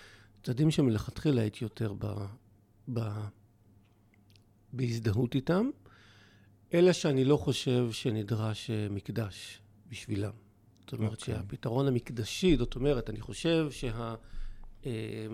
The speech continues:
Speaker 1: אני רק אגיד שהשאיפה למקדש, יש בה, אמ, גוונים שונים וכיוונים שונים, ואפשר לראות את זה גם ב-,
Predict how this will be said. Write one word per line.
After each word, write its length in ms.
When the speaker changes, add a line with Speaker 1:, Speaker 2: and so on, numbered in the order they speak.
Speaker 1:
אני 80
רק 180
אגיד 180
שהשאיפה 560
למקדש, 920
יש 400
בה, 480
אמ, 640
גוונים 440
שונים 340
וכיוונים 500
שונים, 340
ואפשר 280
לראות 360
את 40
זה 100
גם 280
ב-, 200